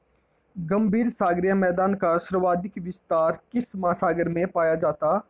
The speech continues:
है? तो गंभीर सागरीय मैदान का सर्वाधिक विस्तार प्रशांत महासागर में पाया जाता है। चलते हैं next question की ओर। विश्व में जलमग्न कैनियन की संख्या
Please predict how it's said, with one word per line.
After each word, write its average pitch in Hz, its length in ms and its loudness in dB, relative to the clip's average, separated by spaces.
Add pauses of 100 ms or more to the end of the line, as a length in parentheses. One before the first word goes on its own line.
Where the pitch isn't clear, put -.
(140)
है? 151 240 2 (680)
तो 196 140 2
गंभीर 220 480 0
सागरीय 190 460 0
मैदान 180 400 2
का 175 180 0
सर्वाधिक 190 580 -2
विस्तार 175 360 -2
प्रशांत 185 540 -2
महासागर 165 520 -2
में 165 160 -10
पाया 160 300 0
जाता 160 460 -2 (320)
है। 143 160 2
चलते 196 380 -2
हैं 180 120 0
next 180 280 -6
question 180 340 -4
की 220 340 -12
ओर। 143 260 -8 (2500)
विश्व 214 420 0
में 202 440 0
जलमग्न 208 580 0
कैनियन 208 420 -2
की 196 220 -10
संख्या 185 840 -2